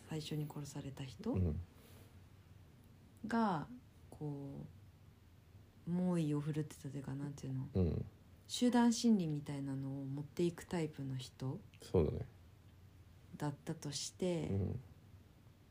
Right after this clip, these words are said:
Speaker 1: それもすごいよね。だから、
Speaker 2: すごいね。
Speaker 1: その、なんかいじめっ子とかもそうかもしれないけどさ、
Speaker 2: うん。
Speaker 1: こう数人集めて、
Speaker 2: うん。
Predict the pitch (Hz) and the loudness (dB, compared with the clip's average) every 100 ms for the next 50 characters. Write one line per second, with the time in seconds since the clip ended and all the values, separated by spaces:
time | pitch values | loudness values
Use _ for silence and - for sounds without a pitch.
0 | - - - - - - - - - - | -20 -20 -20 -20 -20 -20 -20 -20 -20 -20
1 | - - - - - - - - - - | -20 -20 -20 -20 -20 -20 -20 -20 -20 -18
2 | - - 190 202 196 190 185 185 175 147 | -10 0 2 4 2 0 0 2 2 0
3 | - - - - - 139 135 139 135 131 | -4 -16 -20 -20 -12 -6 -4 -2 -4 -8
4 | 131 127 127 - - - - - - - | -6 -4 -4 -8 -20 -12 -2 0 2 0
5 | 65 - - - - - - - - - | 0 -4 -8 -20 -20 -20 -20 -20 -20 -20
6 | - - - - - - 185 180 - 180 | -20 -20 -20 -20 -20 -10 -4 -2 0 2
7 | 202 226 233 233 220 - - - - - | 8 10 10 8 6 -2 -20 -20 -20 -20
8 | - - - - - - - - - - | -20 -20 -20 -20 -20 -20 -20 -20 -20 -20
9 | - - 220 214 214 165 156 170 151 151 | -18 -4 0 2 2 2 0 0 -2 -4
10 | 143 139 131 131 - 110 98 98 - - | -6 -6 -8 -8 2 4 4 2 0 2
11 | 180 175 170 - 165 170 165 147 - 135 | 4 4 2 0 -2 -2 -2 -2 -2 -2
12 | 127 - 90 87 78 | -2 -2 2 4 4